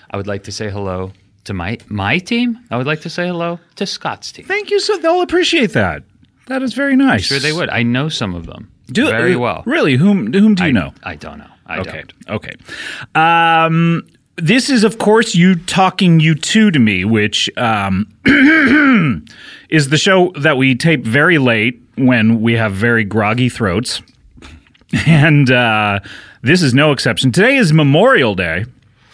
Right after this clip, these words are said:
Speaker 2: Or today was Memorial Day. We're taping this very late at night on Memorial Night.
Speaker 1: Well, it's nine o'clock.
Speaker 2: Well, it's nine fifteen at this point.
Speaker 1: You're
Speaker 2: Uh,
Speaker 1: right.
Speaker 2: not to split hairs, but sorry, bro. <laughs> Um,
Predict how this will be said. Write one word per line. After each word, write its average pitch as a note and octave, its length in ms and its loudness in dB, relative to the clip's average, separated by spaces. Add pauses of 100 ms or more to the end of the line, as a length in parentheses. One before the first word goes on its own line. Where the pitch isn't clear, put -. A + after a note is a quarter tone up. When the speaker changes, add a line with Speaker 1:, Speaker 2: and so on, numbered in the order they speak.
(280)
Speaker 2:
Or C#3+ 80 2
today C#3+ 240 0
was C3+ 300 2
Memorial F#2+ 400 2
Day. F#2 140 -2
We're A#2+ 100 2
taping B2+ 300 2
this A2 160 2
very B2 240 2
late B2 180 2
at G#2+ 100 -2
night F#2 220 0
on F#2 120 0
Memorial G2+ 440 0
Night. G2+ 140 2
Speaker 1:
Well, B2 240 2
it's - 320 -6
nine G#2+ 340 -2
o'clock. G2 560 -8 (680)
Speaker 2:
Well, A3+ 160 -6
it's - 140 -10
nine C#3 240 4
fifteen B2 1000 -2
at G2 100 -2
this B2 160 -2
point. F#2+ 380 -6 (600)
Speaker 1:
You're B2 140 -2
Speaker 2:
Uh, A2+ 220 2
Speaker 1:
right. F2+ 180 -6 (100)
Speaker 2:
not C#3+ 280 2
to B2+ 100 -2
split C3 320 0
hairs, A#2 500 0
but G2 400 -2 (340)
sorry, C#3+ 320 0
bro. F2+ 340 -4 (420)
<laughs> G2+ 60 -8 (500)
Um, - 380 0